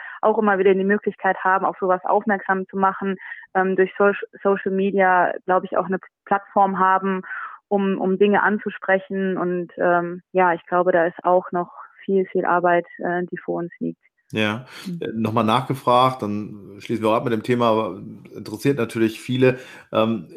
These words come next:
Speaker 2: ist das in England, äh, aus deiner Sicht eher entspannter? Also jetzt auch dort dann so zu leben, wie du es tust, oder im Verhältnis jetzt auch zu Frankreich oder Deutschland,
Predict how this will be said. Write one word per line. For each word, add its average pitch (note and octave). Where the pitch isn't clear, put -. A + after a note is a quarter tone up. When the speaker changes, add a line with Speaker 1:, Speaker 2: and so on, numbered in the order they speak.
Speaker 2:
ist -
das B2+
in A#2+
England, C3+
äh, C#3+
aus A2+
deiner B2+
Sicht B2+
eher A#2
entspannter? A#2
Also A2
jetzt A#2
auch A2+
dort A2+
dann A#2
so A2
zu -
leben, B2
wie A2
du A#2+
es C#3+
tust, F3
oder G#2+
im G2+
Verhältnis A2+
jetzt A2
auch F#2+
zu A2+
Frankreich B2
oder A2+
Deutschland, A#2+